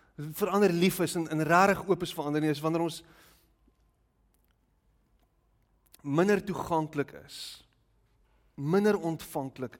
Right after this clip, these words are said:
is. Maar ons is veronderstel om juis meer toeganklik en meer ontvanklik te wees,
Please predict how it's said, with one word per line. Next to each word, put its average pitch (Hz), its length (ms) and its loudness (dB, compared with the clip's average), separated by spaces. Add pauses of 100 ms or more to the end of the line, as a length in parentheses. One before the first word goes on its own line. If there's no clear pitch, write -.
(100)
is. - 420 -20 (1700)
Maar 170 140 -2
ons 180 100 -4
is 180 80 -6
veronderstel 196 440 -4
om 190 60 0
juis 175 460 0
meer 151 300 0
toeganklik 123 480 -10
en 139 200 -2
meer 147 240 2
ontvanklik 127 520 -6
te 120 60 -20
wees, 113 180 -14